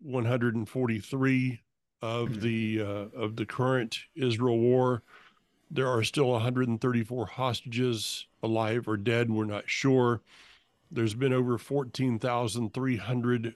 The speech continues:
Speaker 1: people wounded. Um, over almost now, almost three hundred soldiers have lost their lives.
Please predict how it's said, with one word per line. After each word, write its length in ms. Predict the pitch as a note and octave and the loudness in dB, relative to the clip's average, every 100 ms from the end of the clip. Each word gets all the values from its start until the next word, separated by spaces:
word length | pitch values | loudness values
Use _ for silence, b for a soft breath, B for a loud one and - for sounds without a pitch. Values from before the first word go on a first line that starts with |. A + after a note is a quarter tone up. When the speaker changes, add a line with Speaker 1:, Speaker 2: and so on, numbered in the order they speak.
| _ | _
Speaker 1:
people 500 | - C3+ A#2 B2 G#2+ | -6 -4 -2 -2 -2
wounded. 640 | A2 A#2+ C3 C3 C3 B2+ A2+ _ b b _ _ _ _ - | 0 2 4 4 2 0 -4 _ b b _ _ _ _ -6
Um, 580 | B2 A#2+ A#2 A2 A2 G2+ - _ _ _ _ _ _ - | -2 2 2 0 -2 -8 -14 _ _ _ _ _ _ -2
over 520 | C3+ C3 C#3+ C3+ C3 C3 | 0 4 4 4 0 -2
almost 600 | C#3 C#3 D3 C#3 - - - | 0 4 6 4 -2 -10 -6
now, 500 | C3 A#2+ A#2 A2+ G#2 _ _ _ _ _ _ - | -4 -2 0 -2 -6 _ _ _ _ _ _ -4
almost 380 | A#2+ A#2+ A2 - | 0 0 -2 -4
three 220 | B2+ A#2 | -2 -2
hundred 320 | A2+ A#2 A2+ | -2 -4 -4
soldiers 760 | - B2 A2+ G#2 G#2+ G2+ - - _ - | -4 -2 -2 -2 -4 -6 -8 -12 _ -8
have 100 | A#2 | -2
lost 320 | A2+ A2 G2+ | 0 -2 -2
their 140 | A#2 | -2
lives. 560 | G2 G#2+ G2+ G2+ G2+ - | 0 0 0 -2 -4 -6